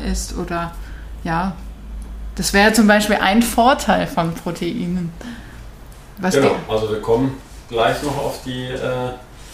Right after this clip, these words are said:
Speaker 2: auf die Vorteile und immer auch abhängig von der Zielsetzung. Eins vielleicht noch zu dieser Empfehlung mit diesem, mal als Beispiel, nehmen wir jetzt mal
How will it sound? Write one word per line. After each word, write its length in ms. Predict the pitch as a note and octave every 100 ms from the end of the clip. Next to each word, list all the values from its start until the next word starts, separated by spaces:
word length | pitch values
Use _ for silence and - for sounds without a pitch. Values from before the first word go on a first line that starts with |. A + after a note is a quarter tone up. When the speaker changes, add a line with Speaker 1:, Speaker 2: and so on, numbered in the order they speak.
| - - - -
Speaker 2:
auf 220 | B2 B2
die 100 | C3
Vorteile 880 | - B2+ C3+ C3+ D3 D3+ D#3 D#3 D#3
und 280 | C3+ C3 - - - B2+
immer 180 | A#2+ B2
auch 260 | A2+ A#2
abhängig 480 | A#2 - A#2 A2+ -
von 160 | A2+ G#2+
der 160 | G#2+
Zielsetzung. 800 | - A#2 C3 C#3+ D#3 D#3 D#3 D3+ - - - - -
Eins 300 | A#2 B2+ C#3+
vielleicht 440 | D3+ D3 C#3+ C#3 D3
noch 180 | C3+ -
zu 140 | B2
dieser 480 | A2+ A#2 A#2 A2+ A2
Empfehlung 720 | A2 - A2 B2 D3 D3 C3+
mit 140 | A#2+ A#2
diesem, 460 | A2 A2+ A2 G#2+ - -
mal 260 | G2+ G2+ G#2
als 260 | G2+ G2
Beispiel, 880 | - C#3+ C#3+ C3 - C3 B2+ B2+ B2+ - - - - - -
nehmen 220 | G#2+ A2
wir 100 | G#2+ G#2+
jetzt 180 | G#2 A2
mal 480 | G#2+ G#2+ G#2 G#2